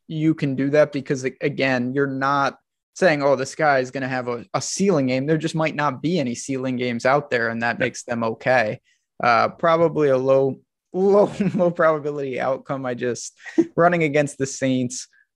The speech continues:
Speaker 1: traditionally, even though at times they've looked vulnerable, is not the recipe for success, and I don't see why that changes. And then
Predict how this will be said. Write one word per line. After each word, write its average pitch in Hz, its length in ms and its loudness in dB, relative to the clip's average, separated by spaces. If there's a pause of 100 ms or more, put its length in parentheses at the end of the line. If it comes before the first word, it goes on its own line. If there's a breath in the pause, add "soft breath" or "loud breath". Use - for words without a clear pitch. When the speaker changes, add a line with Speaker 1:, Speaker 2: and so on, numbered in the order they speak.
(120)
Speaker 1:
traditionally, 147 720 0
even 135 240 -2
though 131 140 4
at 113 120 2
times 180 320 2
they've 143 180 2
looked 135 220 -6
vulnerable, 131 460 0
is 123 180 -6
not 123 260 -2
the 135 80 -4
recipe 123 440 -4
for 120 200 -6
success, 123 580 0
and 120 100 -2
I 120 160 0
don't 127 260 -2
see 131 160 -4
why 123 160 0
that 113 220 -2
changes. 135 480 -6
And 131 140 -4
then 127 280 0